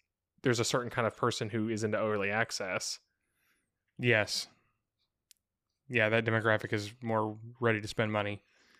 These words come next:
Speaker 1: Mm-hmm.
Speaker 2: But, yeah, well, and also, yeah, if you can get paid before your game is actually done.
Speaker 1: Why would you ever finish it? <laughs>
Speaker 2: Exactly, yeah, you can just keep the hype going forever. Like, one day this is gonna release, I promise.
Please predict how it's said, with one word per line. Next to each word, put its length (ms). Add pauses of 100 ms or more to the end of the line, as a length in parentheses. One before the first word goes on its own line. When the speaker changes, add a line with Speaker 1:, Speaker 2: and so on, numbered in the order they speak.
(100)
Speaker 1:
Mm-hmm. 500
Speaker 2:
But, 300 (520)
yeah, 340
well, 320 (2000)
and 140
also, 360
yeah, 280 (400)
if 140
you 100
can 120
get 140
paid 260
before 280
your 100
game 220
is 80
actually 320
done. 340 (600)
Speaker 1:
Why 120
would 100
you 60
ever 80
finish 340
it? 120 (360)
<laughs> 140
Speaker 2:
Exactly, 460
yeah, 220
you 100
can 100
just 140
keep 120
the 80
hype 200
going 180
forever. 300
Like, 140 (100)
one 200
day 200
this 120
is 100
gonna 180
release, 320
I 160
promise. 500